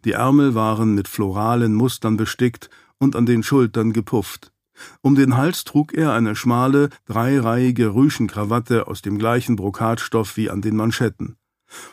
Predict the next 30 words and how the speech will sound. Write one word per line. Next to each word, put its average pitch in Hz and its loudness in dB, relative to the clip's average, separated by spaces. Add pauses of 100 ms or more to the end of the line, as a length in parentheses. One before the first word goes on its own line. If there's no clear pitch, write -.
(280)
Wilde 175 0
war 131 2
in 120 4
modischer 135 2
Hinsicht 117 0
so 117 0
kühn, 143 4
dass 110 -2
er 98 0
Kniehosen 101 0
trug, - -8
ebenso 117 2
eng 117 0
anliegend, 107 0 (280)
dazu 151 -2
Strümpfe 156 0
aus 113 -4
schwarzer 127 -2
Seide 127 0
und 104 -4
Slipper 131 0
mit 104 0
Ripsbandschleifen. 95 -6 (1300)
Vor 170 2
der 170 4
hellbraunen 135 4
Weste 131 0
hing 139 4
als 98 -6
Boutonniere 117 0